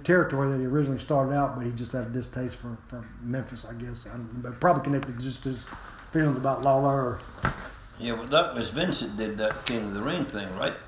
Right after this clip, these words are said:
Speaker 1: Yeah, and he wasn't too happy about, um, Lawler included him in a, a montage clip of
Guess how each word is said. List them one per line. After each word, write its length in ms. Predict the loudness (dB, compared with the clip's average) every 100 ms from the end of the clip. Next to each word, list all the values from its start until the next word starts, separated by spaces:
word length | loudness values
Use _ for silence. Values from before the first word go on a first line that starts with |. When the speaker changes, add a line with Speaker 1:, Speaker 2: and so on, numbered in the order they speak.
| 6
Speaker 1:
Yeah, 380 | 10 10 10 8
and 80 | 6
he 100 | 6
wasn't 260 | 6 6
too 140 | 6 8
happy 320 | 8 6 4
about, 520 | 6 6 6 2 0
um, 480 | 2 2 2 0 -6 -12 -16 -18 -18 -16 -14 -14 -6
Lawler 500 | 2 6 6 4 0
included 480 | -2 2 6 8 6
him 140 | 6 4
in 140 | 4
a, 40 |
a 360 | 2 0 -2 -4 -8 -14 -10 0
montage 680 | 6 6 6 8 6 6 4
clip 340 | 6 6 6
of 260 | 4 2